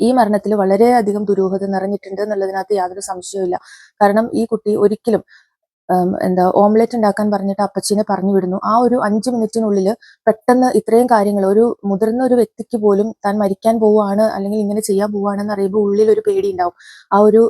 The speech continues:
വെപ്രാളത്തിൽ എന്തെങ്കിലുമൊക്കെ സൗണ്ട് ആ റൂമിൽ ഉണ്ടാവും. അതുമല്ല, കുരുക്ക് മുറുകി അത്രയും, ഉം, ടൈറ്റ് ആയിട്ടുള്ള കുരുക്കിട്ടു. ആ കുട്ടി ഒരുപക്ഷെ ഇവരെ പേടിപ്പിക്കാൻ ചെയ്തതാണെങ്കിൽ പോലും അത് ചെയ്യുന്ന സമയത്ത് ആ വീട്ടിൽ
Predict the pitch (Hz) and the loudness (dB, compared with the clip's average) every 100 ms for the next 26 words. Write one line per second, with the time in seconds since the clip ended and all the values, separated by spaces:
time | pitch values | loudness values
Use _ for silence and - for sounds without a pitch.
0 | - 196 - 208 214 214 202 - 202 240 | 2 -2 0 0 0 0 0 0 0 2
1 | 254 247 226 226 208 208 208 202 196 196 | 4 2 0 -2 -2 0 0 -2 -4 -4
2 | 180 180 - - _ 196 233 226 196 196 | -4 -4 -8 -20 _ 4 6 4 2 0
3 | 202 - 220 196 190 208 185 196 214 233 | -2 0 0 0 0 0 -2 0 0 -2
4 | - 190 185 190 190 190 190 208 196 196 | -6 -4 -4 -2 0 2 2 2 2 0
5 | - _ - - 196 190 196 - 220 - | -2 _ -16 0 0 2 0 2 -2 -2
6 | _ _ _ _ _ 196 196 202 180 190 | _ _ _ _ _ -2 0 2 2 2
7 | - 226 214 220 208 196 208 214 220 208 | 2 4 4 4 2 2 -2 -2 0 0
8 | 208 208 190 196 208 190 185 185 - - | 0 0 -2 -2 -4 -2 0 0 -2 -16
9 | - - 196 208 202 214 220 202 190 185 | -6 0 2 6 6 4 0 -2 -4 -4
10 | 202 196 196 190 | -4 0 0 0